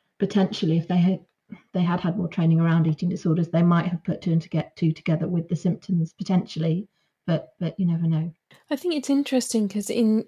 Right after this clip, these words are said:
Speaker 2: your case, it's a bit unusual because you were studying psychology. So you had this kind of expert view. And, you know, you said you went to the doctor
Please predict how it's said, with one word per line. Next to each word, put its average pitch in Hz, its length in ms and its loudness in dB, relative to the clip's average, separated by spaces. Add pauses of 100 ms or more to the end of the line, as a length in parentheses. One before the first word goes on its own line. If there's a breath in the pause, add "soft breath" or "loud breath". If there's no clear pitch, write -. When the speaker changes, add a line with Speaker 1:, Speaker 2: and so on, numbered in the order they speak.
Speaker 2:
your 233 240 4
case, 214 400 2
it's - 280 -2 (320)
a 240 80 2
bit 226 180 2
unusual 208 580 4
because 202 480 -2
you 202 200 2
were 196 520 2
studying 202 600 2
psychology. 202 800 0
So 208 160 -2
you 214 180 0
had 208 400 -4
this - 480 0 (500 loud breath)
kind 214 200 2
of 196 180 2
expert - 480 -2
view. 208 400 0 (420 loud breath)
And, 208 240 4
you 208 80 4
know, 208 120 4
you 202 160 4
said 202 320 -2
you 196 520 -4
went 214 200 0
to - 120 0
the 208 60 2
doctor 208 480 0